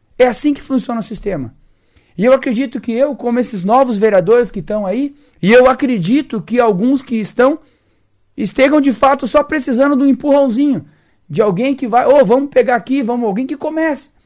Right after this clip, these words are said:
Porque, por exemplo, a gente é em vinte e um vereadores. A gente tem três upa. Quando foi a última vez que você viu um vereador fiscalizando uma upa que não segue na época de eleição? Se a gente for dividir a fiscalização,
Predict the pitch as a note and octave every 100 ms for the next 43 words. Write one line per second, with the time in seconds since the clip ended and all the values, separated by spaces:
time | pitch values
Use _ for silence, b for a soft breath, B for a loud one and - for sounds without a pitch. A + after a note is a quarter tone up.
0 | _ _ - - - B3+ - D4 A#3+ A3
1 | - - - - - - _ _ _ _
2 | _ _ - F#3 A#3+ C#4+ C#4 C#4 A#3+ D4
3 | D4+ C#4 C4 C4 F3 C3 G#2 _ _ _
4 | _ _ _ _ _ _ _ _ E3+ G3
5 | A3 B3+ A3 B3 A#3 C4+ - C3 - -
6 | - - - _ _ _ _ _ - D#4+
7 | E4 C#4+ D4+ D4+ - C#4+ C4 C#4 B3+ C4
8 | - A#3+ C#4 C4 B3+ B3+ C4+ - C4 A3+
9 | C4+ B3+ C4 C#4 B3+ C4+ B3+ C#4 C#4 C4
10 | C4+ A#3 B3 A3+ E3+ F3+ A2+ - _ _
11 | _ _ _ _ _ _ _ - C4+ D4+
12 | - D4 C#4+ D4 C4+ C4+ C4 C#4 C4+ C4+
13 | - F3 A2+